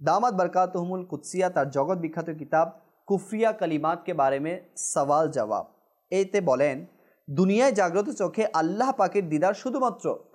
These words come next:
রসুল পাক সাল্লাল্লাহু আলাইহি ওয়াসাল্লামেরই বৈশিষ্ট্য। তাই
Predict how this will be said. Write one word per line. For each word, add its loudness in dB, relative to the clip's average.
রসুল 2
পাক 2
সাল্লাল্লাহু 2
আলাইহি 0
ওয়াসাল্লামেরই -4
বৈশিষ্ট্য। -8
তাই 2